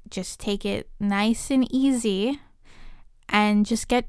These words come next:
there, 'cause you don't wanna burn yourself out. You don't wanna not do the thing and then just give up halfway through. If you just take it nice and easy and you continue to be excited about it,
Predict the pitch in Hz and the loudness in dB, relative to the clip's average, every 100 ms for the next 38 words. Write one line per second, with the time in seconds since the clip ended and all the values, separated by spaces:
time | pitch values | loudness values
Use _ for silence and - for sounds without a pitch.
0 | - 214 226 285 208 - 220 240 269 - | -4 0 2 2 0 -2 0 2 2 2
1 | 277 285 - 214 226 226 214 214 185 196 | 0 0 2 4 4 4 2 0 0 0
2 | 214 208 220 226 233 220 208 - - - | 0 -2 0 2 2 4 0 -4 -18 -16
3 | - 202 196 202 214 - 202 - 214 233 | -2 2 4 4 4 2 -6 -2 2 4
4 | 208 - 185 190 202 208 196 202 202 202 | 4 2 -2 0 0 0 0 0 0 0
5 | 196 196 - - 208 202 - - 190 202 | 0 -2 -8 -8 -6 -6 -10 -12 -6 -4
6 | 196 208 - - 196 - 202 196 - 214 | 0 2 2 0 -4 -4 -8 -8 -4 -2
7 | 202 208 226 220 233 - 208 190 185 - | -2 -4 -4 -4 -4 -6 -6 -6 -8 -8
8 | - 226 - 247 247 247 - - - - | -8 -6 -4 -4 -2 -4 -8 -20 -20 -16
9 | - 190 185 185 180 185 - - - - | -10 -8 -6 -6 -6 -8 -14 -20 -20 -20
10 | - - - - 208 - 202 226 226 247 | -20 -20 -16 -12 -8 0 4 4 2 0
11 | 247 233 247 240 240 226 220 220 220 | -2 -2 -4 -2 -2 -2 -2 -2 -4